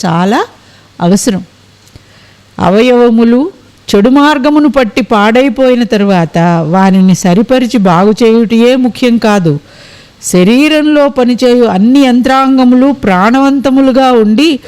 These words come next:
దివ్య శక్తితో పనిచేయనట్లు చూచుటయే ప్రాణ ట్రీట్. మన జ్ఞానం అల్పం, ప్రాణము అట్లే పరిమితం, అట్లే శక్తియు నిత్యం కాదు మనకి. ఇట్టి ఏర్పాట్లను క్రమవికాసంలో మార్పు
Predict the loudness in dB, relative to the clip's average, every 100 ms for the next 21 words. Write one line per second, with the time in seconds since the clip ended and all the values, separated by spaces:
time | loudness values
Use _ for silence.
0 | -20 -20 -8 0 0 2 0 0 -2 -2
1 | -4 0 -2 0 -2 0 0 0 0 0
2 | 0 -2 0 -2 -4 -2 0 0 -2 -4
3 | -2 0 0 -2 -4 -4 -2 -2 -4 -14
4 | _ _ -20 -20 _ -20 -20 -20 -20 -20
5 | -20 -20 _ -4 -2 0 -2 0 0 2
6 | 2 0 -2 -2 -2 -4 -8 -12 -20 _
7 | _ _ _ _ _ _ -4 0 0 2
8 | 2 2 2 0 -4 -4 0 0 0 0
9 | 2 0 -2 -8 -10 _ _ _ -8 -6
10 | 0 0 0 -2 -4 -4 -4 0 2 0
11 | -2 -2 -2 -2 0 0 0 0 0 -2
12 | -4 -14 -20 -20 -20 -20 -14 -6 -6 -4
13 | -2 0 0 0 -2 -2 -2 -2 0 -2
14 | -2 0 2 0 0 -2 0 0 2 2
15 | 2 2 0 0 -2